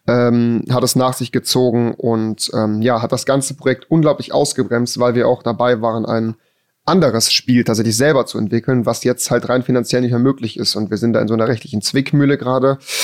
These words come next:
Ähm, ja, das ist so ein bisschen die Grundgeschichte, dass ich da jemandem einfach, dass nicht nur ich, sondern auch derjenige, mit dem ich damals so einen ersten Kanal gemacht habe, zu schnell vertraut haben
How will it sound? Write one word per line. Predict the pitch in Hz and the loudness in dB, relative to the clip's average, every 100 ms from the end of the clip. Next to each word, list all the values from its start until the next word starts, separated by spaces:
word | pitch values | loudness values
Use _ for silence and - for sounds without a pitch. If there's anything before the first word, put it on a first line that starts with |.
| - - - - | -4 -4 -6 -4
Ähm, | 123 123 123 117 117 113 _ _ _ | 0 2 2 2 0 -6 _ _ _
ja, | 123 120 - | -2 -2 0
das | 127 | 0
ist | 127 | 2
so | 143 | 2
ein | 135 | 2
bisschen | 131 135 | 2 2
die | 123 | 2
Grundgeschichte, | 120 156 170 127 - 113 127 | 2 2 2 0 0 -2 -2
dass | 120 120 | 0 0
ich | 117 | 0
da | 123 | 2
jemandem | 123 127 120 | 2 2 0
einfach, | 139 131 127 - | 0 -2 -4 -2
dass | 127 - - - | -2 0 -2 -2
nicht | 117 131 - | 0 0 2
nur | 123 | 2
ich, | 180 - | 2 2
sondern | 151 131 | 0 2
auch | 123 127 | 0 0
derjenige, | 117 123 127 123 | 0 2 2 2
mit | 120 | 0
dem | 123 | 0
ich | 120 | 0
damals | 123 127 | 0 0
so | 123 | 0
einen | 110 | 0
ersten | 123 - | -2 -2
Kanal | - 120 135 | -4 0 2
gemacht | 135 131 123 | 2 0 -2
habe, | - | -4
zu | - 185 | 0 0
schnell | - 156 | 2 0
vertraut | 147 131 - 143 - | 0 -2 2 2 2
haben | 110 117 131 | -2 0 0